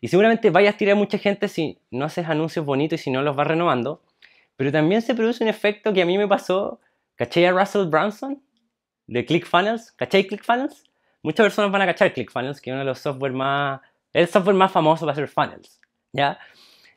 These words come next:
Y este weón me salía en la sopa, me salía en la sopa. Un gringo así, un gringo blanco, pelo corto, rubio.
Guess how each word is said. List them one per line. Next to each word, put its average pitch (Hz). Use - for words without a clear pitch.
Y 120
este -
weón 175
me 131
salía 127
en 131
la 123
sopa, 120
me 117
salía 123
en 123
la 117
sopa. 127
Un 127
gringo 151
así, 131
un 123
gringo 156
blanco, 151
pelo 139
corto, 156
rubio. 185